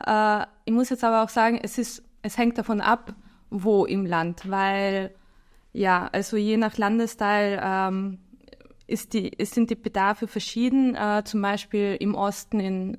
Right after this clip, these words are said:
Städten nahe der Kontaktlinie wie Mykolaiv, Sumy, Kharkiv, äh, Cherson haben Menschen teilweise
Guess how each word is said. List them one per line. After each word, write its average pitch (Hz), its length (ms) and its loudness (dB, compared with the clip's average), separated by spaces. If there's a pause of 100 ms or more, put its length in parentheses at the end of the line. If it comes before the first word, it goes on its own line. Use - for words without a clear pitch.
Städten 208 680 -2
nahe 196 320 0
der 202 120 -2
Kontaktlinie 190 1000 -2
wie 190 240 0 (420)
Mykolaiv, 185 640 0
Sumy, 190 640 -2
Kharkiv, 190 720 -2 (560)
äh, 190 320 -2
Cherson 196 640 -2 (280)
haben 208 300 0 (120)
Menschen 214 440 0
teilweise 208 760 0